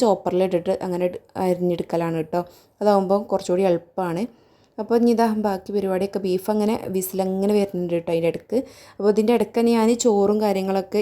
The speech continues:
ഈസി കുക്കറിൽ ഇട്ടിട്ടുണ്ട് കേട്ടോ. അപ്പം, ഉം, അതൊന്നും പിന്നെ സ്-, കാണിക്കണ്ടല്ലോ, അതൊക്കെ സാധാരണ നിലക്ക് ഉണ്ടാക്കല്ലോ. ഈസി കുക്കറിൽ ഇടുന്നാട്ടിലും ടേസ്റ്റ് മറ്റേക്ക്, ഏഹ്,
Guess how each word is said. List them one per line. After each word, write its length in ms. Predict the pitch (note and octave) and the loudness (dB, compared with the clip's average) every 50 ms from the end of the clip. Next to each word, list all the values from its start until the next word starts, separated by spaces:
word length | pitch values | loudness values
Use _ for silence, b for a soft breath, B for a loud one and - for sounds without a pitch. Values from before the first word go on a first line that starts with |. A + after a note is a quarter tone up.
| - G#3 | 0 0
ഈസി 180 | G3 G3 - F#3+ F#3 | -2 -2 -2 -4 -4
കുക്കറിൽ 280 | F#3 - F#3+ F#3+ G3+ G#3+ G3+ | -2 -2 -2 0 2 0 0
ഇട്ടിട്ടുണ്ട് 400 | G#3 F3+ E3+ F3+ F#3 F#3 F3+ F3 | 0 -2 -4 -2 -2 -2 -2 -2
കേട്ടോ. 200 | E3+ - F3+ F#3 F#3 B B B B B B G#3+ G#3 B B _ G3+ G3 | -4 -4 -6 -8 -8 B B B B B B -20 -20 B B _ -10 -10
അപ്പം, 240 | F#3 F#3+ G3+ G3+ G3+ G3+ - G#3 | -4 -2 -2 0 0 -2 -2 -4
ഉം, 100 | G3+ G3+ - | -4 -4 -4
അതൊന്നും 260 | F#3+ F#3 G3 G#3 A#3 B3 | -6 -4 -2 0 0 2
പിന്നെ 160 | B3 B3 B3+ B3+ C4 - - - - | 2 0 -2 -4 -6 -10 -14 -16 -10
സ്-, 40 | - - B3 | -6 -4 -2
കാണിക്കണ്ടല്ലോ, 640 | B3 B3 A#3+ A#3 A#3 B3 A#3+ A3 G3 - - D2+ - - - | 0 0 0 0 2 2 4 4 2 2 0 -4 -8 -8 -10
അതൊക്കെ 260 | F#3 - A3+ - D4 - | -10 -10 -8 -8 -6 -4
സാധാരണ 340 | D4 C4 B3 B3 B3 B3 B3+ B3 | -2 0 2 2 2 4 4 4
നിലക്ക് 260 | A#3 A3 G#3+ - - A3+ G#3+ | 2 0 0 -2 -2 0 0
ഉണ്ടാക്കല്ലോ. 460 | G3+ G3 F#3 - - F#3+ F3+ F3 F3+ B B B B B B G#3+ G#3+ | 0 -2 -2 -4 -6 -6 -6 -6 -8 B B B B B B -2 -2
ഈസി 140 | G3+ - G3+ G3 | 2 4 2 2
കുക്കറിൽ 400 | G3 - G#3+ G#3 A3 A3+ A#3 A#3 C4 C4 - | 2 2 2 2 4 4 4 6 4 4 4
ഇടുന്നാട്ടിലും 420 | A#3+ A3+ A#3 A#3 A3+ A3 A#3+ B3+ A3+ A#3+ | 2 0 0 0 0 0 0 2 4 4
ടേസ്റ്റ് 280 | A3 A3 A3 - - A3+ A3 | 4 4 2 0 0 2 2
മറ്റേക്ക്, 420 | G3 G3+ - F#3 F3+ F3+ - F3+ D#3+ - - - _ _ _ _ - | 0 0 0 -2 -2 0 0 -2 -2 -2 -4 -10 _ _ _ _ -8
ഏഹ്, 140 | G#3 G3+ G3 | -6 -4 -2